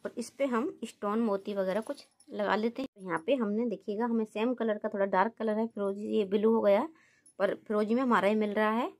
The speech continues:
तो यहाँ पे हमें एक स्टोन मिल गया है, इसको हमने ये जो कलंगी है उसके ऊपर फेविकोल से चिपका दिया है। तो इस तरीके से देखिएगा, हमारी ये यहाँ पे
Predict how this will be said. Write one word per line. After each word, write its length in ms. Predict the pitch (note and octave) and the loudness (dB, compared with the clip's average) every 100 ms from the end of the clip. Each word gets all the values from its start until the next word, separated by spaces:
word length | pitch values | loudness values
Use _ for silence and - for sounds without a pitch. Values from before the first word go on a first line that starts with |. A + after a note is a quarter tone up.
| _ _ _ _ | _ _ _ _
तो 60 | G3 | -6
यहाँ 140 | G3 | -4
पे 60 | A3+ | -2
हमें 200 | A3 G3 | 0 -2
एक 200 | F#3+ G3 | -4 -8
स्टोन 280 | - G3+ A#3+ | -4 -2 2
मिल 120 | B3 | 2
गया 200 | A3+ A#3 A#3+ | 2 0 0
है, 200 | C#4 F4 _ _ _ _ | -4 -10 _ _ _ _
इसको 260 | A#3+ - D#4 | -12 -6 -2
हमने 360 | A#3+ G3+ G#3+ - - | 0 0 -2 -6 -8
ये 300 | G3+ G3 F#3+ - _ _ _ _ - | -4 -2 -4 -10 _ _ _ _ -14
जो 160 | E3+ | -12
कलंगी 420 | G3 G3 G3+ G#3+ A3 | -2 0 2 2 2
है 100 | A#3 | 0
उसके 200 | - A3 | -2 -6
ऊपर 280 | G#3+ - E4 _ _ _ _ _ _ _ _ _ _ _ _ _ _ _ _ _ _ | -4 -6 -6 _ _ _ _ _ _ _ _ _ _ _ _ _ _ _ _ _ _
फेविकोल 360 | F#3+ E3+ F#3+ F#3+ | -4 -2 2 2
से 220 | G#3+ F4+ - _ - | 2 -6 -6 _ -16
चिपका 280 | G#3+ - A3 | -6 4 6
दिया 180 | A3+ A#3 | 8 6
है। 140 | B3+ | 0
तो 580 | E4 _ _ _ _ _ _ | -6 _ _ _ _ _ _
इस 160 | C#4 - | -12 -2
तरीके 320 | C#4+ A3 - | 0 2 -2
से 100 | G3 | -4
देखिएगा, 380 | G3 F3+ F#3+ F#3 | -6 -6 -2 0
हमारी 240 | F#3+ E3 F3 | 2 0 0
ये 140 | F3 | -2
यहाँ 220 | G#3 E3 - | 0 -2 -2
पे 140 | A#3+ | -4